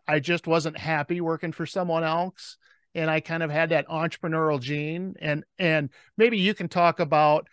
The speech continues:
'cause, uh, my daughter actually took entrepreneurial class at Iowa State. And one of the questions they, they asked her was, is, "Are you born with that, or can you become an entrepreneur?"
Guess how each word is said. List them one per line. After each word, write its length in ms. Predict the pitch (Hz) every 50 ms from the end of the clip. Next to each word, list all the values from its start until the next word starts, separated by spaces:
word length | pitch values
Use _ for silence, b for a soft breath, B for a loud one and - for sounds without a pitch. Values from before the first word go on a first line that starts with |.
| b b b b _ _ _
'cause, 200 | 214 185 151 185
uh, 60 | 196 - 226 208 196 185 _ _ _ _ 220 226 - - - -
my 120 | 214 208
daughter 320 | 170 208 214 233 233 220 202
actually 320 | 185 175 - - 196 165
took 200 | - 196 196 -
entrepreneurial 560 | 170 170 180 170 - - 170 156 165 165 156
class 320 | - - 165 165 165 - 170
at 60 | 160
Iowa 220 | 160 160 143 143
State. 420 | 139 - - 262 302 349 151 139 -
And 200 | - 170 160 160
one 140 | 165 180 190
of 60 | 185
the 60 | 175 -
questions 480 | - - 185 175 - - - 156 143
they, 160 | 143 156 151 - - _ _ _ _ - -
they 140 | - 160
asked 300 | 156 170 196 214 - -
her 140 | - 175 165
was, 340 | 160 151 151 151 156 151 143
is, 260 | 151 143 135 127 - b b b b b b b b b b b b _ -
"Are 80 | 175
you 200 | 175 160 196 220
born 380 | 180 139 147 151 165 185 226 254
with 140 | 262 - -
that, 360 | - 247 262 285 311 311 302 -
or 160 | 190 175 156
can 200 | - 196 165 160
you 120 | 175 202
become 480 | 180 185 165 - - - 190 190 196 185
an 80 | 160 143
entrepreneur?" 760 | 139 131 127 - - - 151 135 123 117 117 117 120 104